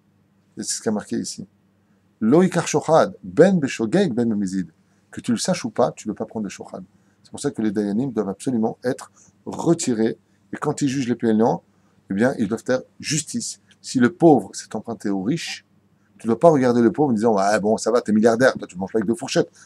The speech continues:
L'esprit, zélo kashur. Tu as, tu rends.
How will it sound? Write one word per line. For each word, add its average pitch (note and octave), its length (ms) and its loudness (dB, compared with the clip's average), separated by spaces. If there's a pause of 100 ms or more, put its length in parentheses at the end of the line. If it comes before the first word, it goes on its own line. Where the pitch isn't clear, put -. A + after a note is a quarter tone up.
(120)
L'esprit, C#3 360 2
zélo B3+ 260 8
kashur. - 540 8 (920)
Tu G3 200 10
as, A#3 260 12
tu - 140 4
rends. F#3+ 320 6